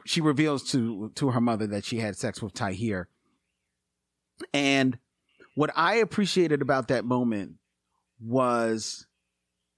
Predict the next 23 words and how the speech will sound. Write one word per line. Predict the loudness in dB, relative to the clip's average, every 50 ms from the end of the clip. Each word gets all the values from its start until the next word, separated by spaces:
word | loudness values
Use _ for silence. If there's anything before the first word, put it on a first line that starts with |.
| _ -10
when | -4 0 2 2 4 2 2 0 -2 -4 -6 -8 -10 -14 _ _ _ _ _ _ _ _ _ _ _ -8
Jade | -2 0 2 4 6 6 4 4
asked | 2 0 0 0 0 -2 -4 -6 -8 -6 -4
her, | -4 -4 -4 -6 -8 -12 -16 _ _ _ _ _ _ _ _ _ _ _ _ _ -20 -18 -4
"Did | 0 2 4 4 2 0 -2 -6
you | -8 -2 0 2 2 2
want | 0 0 -2 -2 -4 -6
to?" | -8 -8 -8 -8 -10 -12 -18 -20 _ _ _ _ _ _ _ _ _ _ _ _ _ _ _ _ _ _ _ _ _ _
I | -2 0 0 2
immediately | 2 0 0 0 0 2 2 2 2 0 0 0 2 2
remember | 2 2 2 2 2 0 -2 -2
because | -4 -4 0 0 0 0 0 -2 -2
I, | -2 0 0 0 0 -2 -2 -2
I | -2 0 2
noticed | 2 2 4 4 4 4 2 0 -2 -2 -2
it | -2 -2
and | -2 -2
I | -2 -4 -4 -4
appreciated | -4 -2 -2 0 0 0 0 0 0 0 -2 -4
it | -6 -8 -10 _ _ _ _ -20 -20 -20 -20 _ _ _
in | 2 2 2 4 2
the | 2
moment, | 2 4 4 4 4 2 0 -2